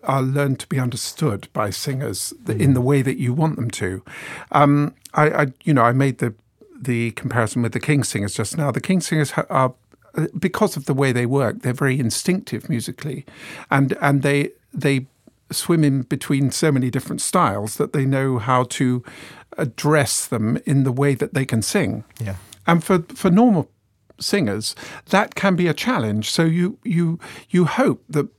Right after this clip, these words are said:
Speaker 1: the kind of thing that you perceive in your mind is going to be understood by the singers. And for me, the one thing that I have discovered from going quite br-, all o-,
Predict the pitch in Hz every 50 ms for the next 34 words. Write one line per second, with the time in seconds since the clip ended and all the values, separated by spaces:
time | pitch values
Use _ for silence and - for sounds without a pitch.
0 | _ _ - - - - - 190 190 180 165 147 - - - 175 165 156 131 -
1 | 147 - 156 143 139 - - 147 139 - - 165 139 135 127 123 127 123 123 127
2 | 147 143 110 98 104 107 120 123 123 - - 143 135 123 - - - - 135 131
3 | 139 - 143 135 123 120 - - - 127 117 - - 113 113 123 113 - - 170
4 | 143 110 95 98 - - - - - - - - - - - 170 156 - 190 170
5 | 190 226 254 233 180 147 135 151 175 143 139 139 175 185 196 165 - - 170 156
6 | 147 139 139 131 127 127 127 117 101 - 190 190 - - 123 104 - - 110 123
7 | 127 - - - 131 120 - 135 131 123 120 117 110 - - - - - _ _
8 | _ _ _ _ _ _ _ - - 180 175 - 208 226 240 247 247 226 147 135
9 | 131 123 - _ - - - - 156 156 156 135 131 139